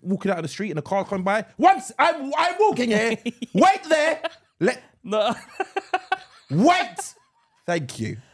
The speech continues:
Speaker 2: No, no, but I have had that. It is annoying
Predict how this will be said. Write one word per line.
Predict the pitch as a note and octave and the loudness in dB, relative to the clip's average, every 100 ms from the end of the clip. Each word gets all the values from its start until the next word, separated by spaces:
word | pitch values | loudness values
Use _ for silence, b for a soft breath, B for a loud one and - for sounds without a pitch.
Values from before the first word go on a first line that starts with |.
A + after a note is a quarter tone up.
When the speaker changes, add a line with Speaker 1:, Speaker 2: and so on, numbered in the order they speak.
| F#3 | -6
Speaker 2:
No, | G#3 A3 | 0 0
no, | G#3 G3 | 0 -2
but | E3 | -2
I | G#3+ | -4
have | G#3+ C4 B3+ | -6 -10 -10
had | F3+ D#3+ D3+ | -4 -4 -2
that. | F3 E3 - | -4 -4 -4
It | F#3 G#3+ | -4 -4
is | G3+ | -4
annoying | G#3 F3 C#3+ C3+ C3 | -8 -6 -4 -6 -8